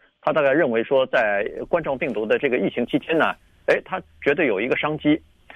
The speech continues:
就是其他的亚裔国家的亚裔的人啊，就是这些是亚裔，但是呢，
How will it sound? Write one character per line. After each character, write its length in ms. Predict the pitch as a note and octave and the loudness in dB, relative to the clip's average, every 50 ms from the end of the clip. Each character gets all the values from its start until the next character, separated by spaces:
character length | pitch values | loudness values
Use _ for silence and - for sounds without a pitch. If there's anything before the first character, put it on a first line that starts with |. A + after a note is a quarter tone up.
| - - _ | -20 -16 _
就 180 | - G3+ E3+ C#3 | 0 0 0 0
是 380 | - - - G#2 G2 F#2+ - - _ _ | -4 -10 -12 -10 -10 -10 -10 -12 _ _
其 260 | - - - - C3+ C3 | -20 -18 -8 -8 -8 -6
他 240 | - - B2+ B2 | 0 0 0 0
的 240 | A#2 - G#2+ F2+ - - | 2 0 -2 -2 -2 0
亚 240 | - B2 F#2 D#2 E2 | 0 0 0 0 -2
裔 200 | - D#3+ E3 C#3 | -2 0 0 0
国 200 | - - F#2 G2 | 0 0 -2 0
家 180 | - A2+ G#2 G#2 | 2 0 0 0
的 280 | - G2 F#2 E2+ - - _ _ _ _ _ _ | -2 -4 -4 -4 -6 -10 _ _ _ _ _ _
亚 280 | A#2+ C3 A#2 G2+ E2+ E2+ | 0 0 2 0 -2 -2
裔 220 | A#2+ D#3+ E3 B2 | 2 2 2 2
的 100 | - E2+ D#2+ D#2+ - - _ _ - | 2 -2 -6 -6 -10 -16 _ _ -4
人 240 | G2 D#2+ F2 - - _ _ _ | -4 -4 -4 -6 -10 _ _ _
啊， 140 | _ - E2 - | _ -6 -6 0
就 140 | - C#3 B2 | 0 0 0
是 340 | - - B2 B2 A#2 A2 G2+ - - - - - - - _ _ _ | 0 0 0 2 2 2 0 -4 -12 -20 -20 -20 -20 -20 _ _ _
这 160 | - C4+ F3+ | 0 0 2
些 160 | - F3+ F#3+ | 2 0 -2
是 140 | F3+ - E3 | 0 0 -2
亚 160 | A#2+ G2 D#2+ | -2 -2 -2
裔， 220 | A2 D3 F3+ - - _ _ _ _ _ _ | -2 -2 -2 -2 -4 _ _ _ _ _ _
但 160 | - A3 E3+ D3 | 0 0 0 0
是 140 | - F#3+ E3 | -2 -2 0
呢， 240 | C#3+ B2 A2+ G2 | 0 -2 -2 -4